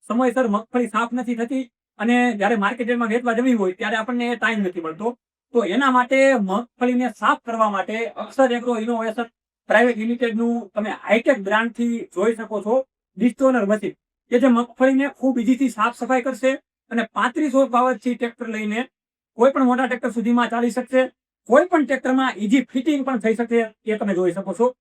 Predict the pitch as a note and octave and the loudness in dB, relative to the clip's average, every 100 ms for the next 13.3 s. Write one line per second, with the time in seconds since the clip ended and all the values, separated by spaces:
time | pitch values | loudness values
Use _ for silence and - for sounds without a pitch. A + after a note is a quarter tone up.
0 | _ - F3+ G#3 A#3+ D4 D4 B3+ B3 C4 | _ -6 -4 -4 -2 0 2 0 -2 -2
1 | B3+ C4 A#3+ G#3+ A3 A#3+ A#3+ B3 A3+ G#3 | -2 -2 -2 -4 -4 -4 -4 -4 0 0
2 | G3 F#3+ G#3 A#3+ B3+ A#3+ - _ _ - | 0 -4 -2 -4 -6 -8 -10 _ _ 0
3 | C4 D4 A#3+ A#3+ - A3+ A#3 A#3 A3 A#3+ | 2 2 0 0 0 -2 -2 -2 -4 -4
4 | A#3 A#3+ A#3+ G3+ A3 C4+ A3+ A#3 A3+ G3+ | -4 -6 -6 -4 0 2 2 -2 -2 -2
5 | G3+ G#3+ G#3 F#3+ G3+ G#3 C#4+ - _ _ | -4 -4 0 0 0 -4 -4 -6 _ _
6 | _ A3 A#3 B3 A#3 G3+ G#3 G3+ E3+ - | _ 2 2 2 0 0 -2 0 0 0
7 | F3 D#3+ _ _ _ - A#3 C#4+ C#4 D4 | -8 _ _ _ _ 2 4 4 2 0
8 | D4+ D#4 E4 _ _ - B3+ C4+ C#4 C#4 | -2 -4 -8 _ _ 0 2 4 4 4
9 | C4+ C4 B3 C#4+ B3+ B3+ B3+ C4 B3+ A#3 | 4 0 0 0 0 2 2 2 2 2
10 | B3+ B3+ - _ _ E3+ F#3 A3 C4 B3+ | 2 2 -4 _ _ -6 -2 4 4 4
11 | B3 C4 C4 A#3+ G#3+ F3+ G3+ B3 A#3 A#3 | 2 2 2 0 -4 -2 0 0 0 -4
12 | A3+ A#3 G3 G3+ C4 C4 B3+ B3 B3 A#3+ | -4 -4 -4 -2 0 2 2 -2 0 0
13 | B3 A#3+ B3+ | 0 0 0